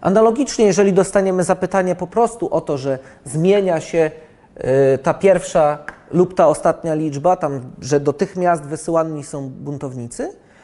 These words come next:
no to tam także, no, trzeba już wykonać to, co się dzieje naprawdę. Ale zauważmy, że jesteśmy w stanie odpowiadać na każde zapytanie i modyfikować naszą strukturę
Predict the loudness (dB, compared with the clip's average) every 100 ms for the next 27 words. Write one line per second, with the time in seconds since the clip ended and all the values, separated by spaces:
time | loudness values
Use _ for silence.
0 | -20 _ -2 0 0 -2 -2 -2 -2 0
1 | 0 -2 -2 0 2 2 0 -2 -2 -2
2 | -2 -4 -8 -6 -8 -4 0 0 0 -2
3 | -4 -4 -10 -20 _ _ _ -6 -4 0
4 | 0 2 0 -2 -10 -12 -14 _ _ _
5 | -14 -2 2 2 0 -14 -8 -8 -4 -6
6 | -4 -6 -6 -4 -2 -2 -4 -4 0 2
7 | 0 -2 -4 -4 -2 -4 -4 -4 -4 -4
8 | -4 -6 -8 _ 0 2 2 0 -6 -2
9 | 0 0 -2 -6 -6 -8 -10 -12 -12 -6
10 | -2 -2